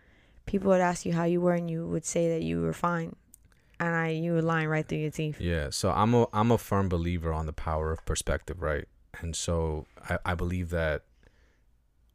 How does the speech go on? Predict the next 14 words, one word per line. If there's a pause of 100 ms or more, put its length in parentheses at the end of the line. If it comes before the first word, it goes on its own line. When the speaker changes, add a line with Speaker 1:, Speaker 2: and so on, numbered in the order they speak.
(140)
Speaker 2:
our
emotions
are
based
off
of
purely
what
we
see
and
what
we
hear